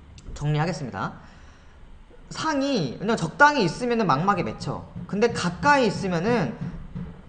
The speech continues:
렌즈가 일정하다는 가정, 가정하에 가까이 있으면은 상이 뒤에 맺힌다고.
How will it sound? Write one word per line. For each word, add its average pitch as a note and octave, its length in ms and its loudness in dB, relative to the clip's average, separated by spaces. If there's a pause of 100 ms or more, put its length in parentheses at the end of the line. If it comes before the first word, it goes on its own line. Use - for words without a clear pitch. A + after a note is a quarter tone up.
(100)
렌즈가 A#3+ 440 4
일정하다는 A3+ 520 4
가정, D3 380 0
가정하에 F#3 420 0
가까이 B3+ 380 4
있으면은 G#3+ 580 0 (140)
상이 D4+ 300 -6
뒤에 A3 240 2
맺힌다고. D3 520 -4